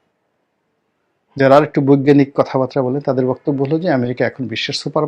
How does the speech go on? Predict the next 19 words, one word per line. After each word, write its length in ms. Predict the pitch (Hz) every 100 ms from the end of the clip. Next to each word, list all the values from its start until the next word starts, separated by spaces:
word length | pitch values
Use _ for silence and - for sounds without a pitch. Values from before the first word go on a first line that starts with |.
| 151
পাওয়ার। 240 | 151 147 - _ _ _ _ _ _ _ _ _ _ _ _ _ _ _
তার 140 | 156 143
কথায় 220 | 160 180
যে 60 | 175 143
বিশ্ব 140 | - -
চলে 180 | 123 120 135
এবং 100 | 147 143
তিনি, 180 | 165 196 143
আহ, 600 | 254 277 - - - 127 123
তারা 180 | 131 143 160
যে 100 | 165 131 156 170 - - - -
কোথাও 240 | 117 139 131
কোনো 100 | 139 -
সিদ্ধান্ত 340 | 147 131 151 160 151
নিলে 180 | 123 123
সেটি 160 | - 127 123
যে 60 | 123
কেউ, 140 | 131 117 143 _ _ _ _ _ _
আহ, 720 | 143 57 110 110 110 107 104